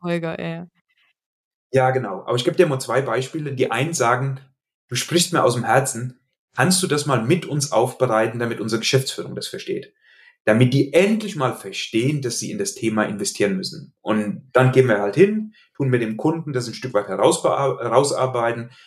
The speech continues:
Speaker 2: machen das in der Form tauglich, dass man das dem Geschäftsführer präsentieren kann. Und dann ziehen wir gemeinsam, äh, mit dieser Message dann los. Oder aber, ich habe genau das Gegenteil. Die Geschäftsführung sagt, „Wir müssen endlich vorgehen,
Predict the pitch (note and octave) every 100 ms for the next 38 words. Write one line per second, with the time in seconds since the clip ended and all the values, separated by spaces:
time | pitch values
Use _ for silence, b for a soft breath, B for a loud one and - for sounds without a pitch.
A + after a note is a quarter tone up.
0 | _ A2+ A2+ A2 G2+ - - - - -
1 | A2+ A2 - A2 A2+ A2 F2+ A2 A#2+ A#2+
2 | A2+ - A2 G#2 G#2 F#2+ G2 - A#2+ -
3 | G#2+ G2+ G2 F#2+ F#2+ C3 D#3+ D#3 C#3+ C#3
4 | B B B - A2 A2 - B2 A2+ G#2+
5 | G#2 G2 G2+ G2+ G2+ G#2 G2+ G2 G2 G2
6 | G2+ G#2 G2+ F#2+ G2+ G2 - G2 G2 F#2+
7 | - - - _ _ _ _ B2 C#3+ E3
8 | E3 F3 B3+ C#4+ - _ _ _ - D3
9 | - B2+ A#2 - G#2 B2+ D3 E3+ A3+ -
10 | _ _ - B2 B2+ D#3+ F#3 - - G#3+
11 | A3+ G#3+ D#3+ D3+ D#3+ - A#2+ A#2 B2+ C3+
12 | F#3 F#3+ F3+ C3 C3 A2 - G#2 A#2+ D#3
13 | F#3 A#3+